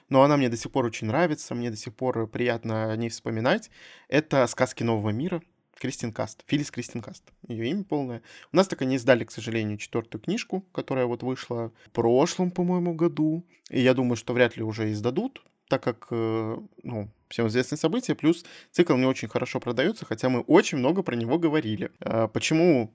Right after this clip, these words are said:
для меня это комфортная история, в которую хотелось бы вернуться, которая была для меня уютной, потому что это история, в первую очередь, про животных.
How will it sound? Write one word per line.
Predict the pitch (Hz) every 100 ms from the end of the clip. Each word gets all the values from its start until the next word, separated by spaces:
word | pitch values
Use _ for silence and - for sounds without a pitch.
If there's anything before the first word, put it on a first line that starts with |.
| -
для | - 117
меня | 127 123 117
это | 110 113 113 110
комфортная | 139 147 143 123 120
история, | - 123
в | 113
которую | 113 123 117
хотелось | 123 135 120
бы | 127
вернуться, | 127 156 247 - 170 - - -
которая | - 131 127
была | 123 127
для | 113
меня | 123 127
уютной, | 131 220 -
потому | - 123 127
что | 127
это | 113
история, | 113 - 113
в | 107
первую | 113 107
очередь, | 107 113 107
про | 127
животных. | 135 151 214 - 175